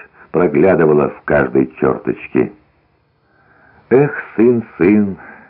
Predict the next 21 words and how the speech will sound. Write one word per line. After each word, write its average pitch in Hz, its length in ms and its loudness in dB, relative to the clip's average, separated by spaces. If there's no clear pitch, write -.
вот 151 300 2
какой 101 340 2
ты 90 140 -2
стал!» 69 420 -2
Не 90 120 0
без 90 160 2
сожаления, 107 680 2
но 65 160 -4
с 58 60 -14
гордостью, 76 760 0
подумал 71 380 0
Матвей. 65 520 0
«А 101 200 4
мать 131 260 2
с - 40 -16
бабушкой 76 800 0
всё 151 160 2
тебя 120 260 2
во 110 140 0
сне 85 280 -2
видели», 71 520 2